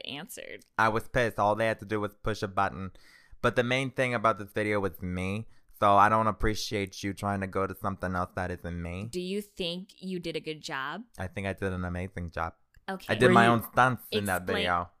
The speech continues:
Speaker 1: Yeah, explain that to me. Why didn't you just crawl there the first time instead of jumping? You could have cracked your neck. You jumped and you went, "Uh."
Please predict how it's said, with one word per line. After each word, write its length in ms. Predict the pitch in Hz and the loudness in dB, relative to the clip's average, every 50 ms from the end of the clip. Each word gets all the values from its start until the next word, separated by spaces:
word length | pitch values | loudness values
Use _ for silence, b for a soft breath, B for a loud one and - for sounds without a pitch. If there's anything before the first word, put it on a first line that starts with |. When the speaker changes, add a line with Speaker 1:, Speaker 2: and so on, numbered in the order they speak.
| _ _ - | _ _ -12
Speaker 1:
Yeah, 360 | 226 226 240 247 226 208 - | -10 -6 -4 -2 -2 -2 -2
explain 560 | 202 226 - - - - 226 208 208 220 220 | -4 -8 -10 -14 -12 -8 -6 -4 -4 -4 -2
that 200 | 208 190 180 185 | -4 -4 -6 -6
to 120 | - - 208 | -8 -10 -10
me. 140 | 190 180 175 | -8 -8 -6
Why 240 | 175 180 175 180 | -6 -4 -4 -4
didn't 280 | 190 208 226 240 247 - | -2 -4 -4 -4 -6 -6
you 100 | 247 233 | -10 -10
just 320 | 214 - 208 196 196 - - | -8 -6 -6 -6 -6 -10 -12
crawl 540 | - - - - 185 175 175 185 190 196 185 | -16 -16 -8 -4 0 2 2 2 2 2 0
there 200 | 175 175 170 170 | 0 -2 -2 -2
the 120 | 165 170 | -4 -8
first 380 | - - 185 175 175 180 - - | -10 -8 -6 -6 -6 -6 -8 -8
time 220 | - 190 180 175 | -8 -8 -8 -8
instead 320 | 170 175 - - - 175 170 | -10 -12 -12 -10 -8 -8 -8
of 200 | 170 165 165 _ | -8 -10 -12 _
jumping? 560 | - - 170 160 165 175 - 170 156 151 170 | -10 -8 -8 -8 -10 -10 -12 -12 -10 -8 -10
You 100 | 175 170 | -10 -10
could 160 | - - 208 | -12 -10 -10
have 160 | 196 185 - | -10 -10 -12
cracked 480 | _ - - 190 175 165 175 _ - - | _ -12 -8 -6 -6 -6 -8 _ -18 -14
your 140 | 185 170 165 | -14 -12 -12
neck. 320 | 165 156 139 120 92 - _ _ - | -10 -10 -12 -12 -12 -16 _ _ -10
You 280 | 196 196 196 190 185 170 | -6 -6 -4 -4 -6 -8
jumped 600 | - - - 180 175 160 131 - - - _ - - _ _ | -10 -10 -8 -8 -6 -8 -8 -10 -14 -18 _ -20 -20 _ _
and 120 | 185 175 175 | -10 -8 -6
you 140 | 175 170 170 | -6 -6 -6
went, 200 | 170 170 160 - _ _ _ _ | -6 -8 -8 -10 _ _ _ _
"Uh." 600 | 139 156 180 180 185 180 175 175 165 160 156 | -12 -10 -8 -6 -6 -6 -6 -6 -6 -8 -8